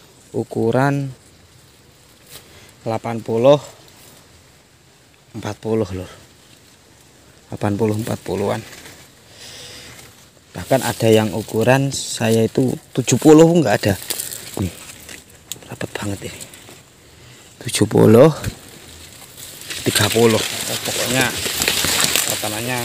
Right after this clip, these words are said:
rapat terus. Rapat banget. Keseluruhan rongkolnya dua, Lur. Usia enam puluh hari,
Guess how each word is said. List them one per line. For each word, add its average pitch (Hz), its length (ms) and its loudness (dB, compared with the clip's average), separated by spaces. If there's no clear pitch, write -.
rapat - 240 -2
terus. - 320 -4
Rapat - 280 -12
banget. 113 220 -10
Keseluruhan 117 560 2
rongkolnya 123 480 0
dua, 117 240 0
Lur. 123 240 0
Usia 113 320 2
enam 113 160 2
puluh 113 240 4
hari, 123 400 8